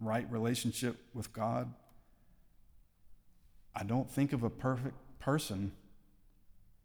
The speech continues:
And frankly, I don't really think that often about Luther.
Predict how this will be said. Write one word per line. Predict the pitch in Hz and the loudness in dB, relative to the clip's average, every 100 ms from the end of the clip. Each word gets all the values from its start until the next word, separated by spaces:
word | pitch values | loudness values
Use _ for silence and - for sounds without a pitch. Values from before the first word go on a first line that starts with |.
| - - - - - - - - - | -20 -20 -20 -20 -20 -20 -20 -10 2
And | 131 131 131 | 6 8 6
frankly, | 131 143 147 147 135 | 6 6 8 6 4
I | 113 | 4
don't | 117 139 - | 6 4 4
really | 120 127 117 | 2 2 2
think | - 127 123 - - - 107 | 4 2 2 -8 -18 -8 0
that | 113 113 | 2 4
often | 110 117 - 123 | 2 0 0 0
about | 107 101 107 104 | 2 2 2 4
Luther. | 123 131 98 104 | 6 6 2 -2